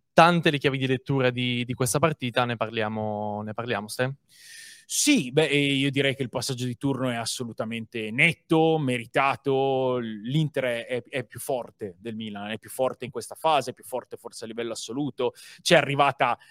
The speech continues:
Speaker 2: nel suo momento migliore e, e lo ha sfruttato. Eh, anche qua, sliding doors, eh, quell'occasione per Brahim Diaz poteva scrivere quantomeno un, uno scenario differente,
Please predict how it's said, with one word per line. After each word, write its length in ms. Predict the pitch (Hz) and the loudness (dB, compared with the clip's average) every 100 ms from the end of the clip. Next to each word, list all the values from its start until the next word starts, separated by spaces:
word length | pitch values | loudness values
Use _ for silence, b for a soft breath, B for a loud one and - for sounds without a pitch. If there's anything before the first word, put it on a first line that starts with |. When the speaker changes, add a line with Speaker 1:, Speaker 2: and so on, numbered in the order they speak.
| - | 4
Speaker 2:
nel 220 | 170 156 | 6 6
suo 200 | - 180 | 2 0
momento 480 | 156 143 147 143 131 | 0 0 0 -2 -2
migliore 640 | 127 120 143 147 135 131 | -4 0 2 4 4 0
e, 360 | 117 117 110 107 | -2 -4 -6 -6
e 60 | 117 | -6
lo 100 | 110 | -8
ha 40 | |
sfruttato. 760 | - - 95 120 107 - 95 - B B | -10 -18 -8 -4 -4 -6 -16 -18 B B
Eh, 320 | 127 131 123 - | -6 -6 -6 0
anche 280 | 220 233 | 0 2
qua, 260 | 240 202 175 | 2 4 4
sliding 420 | 151 180 180 180 165 | -2 0 0 2 0
doors, 480 | 151 117 107 113 - b b | 0 -2 -8 -10 -12 b b
eh, 580 | 127 127 123 123 123 127 | -2 0 0 -2 -2 2
quell'occasione 640 | 233 220 190 175 151 185 | 6 6 4 0 0 -2
per 160 | 165 151 | 0 -2
Brahim 280 | 135 135 127 | 0 0 -2
Diaz 400 | 107 104 - - - b b | -6 -10 -10 -12 -14 b b
poteva 720 | 247 226 208 196 156 196 202 - _ _ _ _ _ | 4 6 6 4 6 4 2 -4 _ _ _ _ _
scrivere 1040 | - - - 339 262 196 220 226 233 - _ | -8 -4 2 4 4 4 4 4 2 -4 _
quantomeno 720 | - 220 208 220 196 190 196 | 0 2 2 2 2 2 2
un, 420 | 190 165 151 143 139 | 2 2 4 4 4
uno 220 | 180 190 | 4 4
scenario 720 | - - 196 226 185 147 135 | 2 0 0 0 -2 -4 -4
differente, 800 | 123 - 127 113 104 101 101 95 | -6 -6 -6 -6 -8 -10 -12 -14